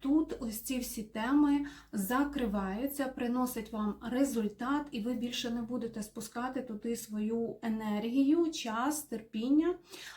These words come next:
А, тобто тут фіналізація і, е, принесення певних результатів. Це хороша сфера,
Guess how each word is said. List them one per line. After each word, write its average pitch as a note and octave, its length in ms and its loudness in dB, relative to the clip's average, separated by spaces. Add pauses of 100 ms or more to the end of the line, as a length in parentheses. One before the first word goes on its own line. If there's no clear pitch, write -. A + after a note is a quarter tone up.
А, A3+ 240 -2 (100)
тобто A#3 400 0
тут D4 260 0
фіналізація A3 920 2 (100)
і, A3 220 -4
е, A3+ 140 -8 (460)
принесення A#3 580 0
певних A#3 420 -4
результатів. G#3+ 720 -6
Це G#3+ 160 2
хороша A#3 460 0
сфера, E4+ 540 0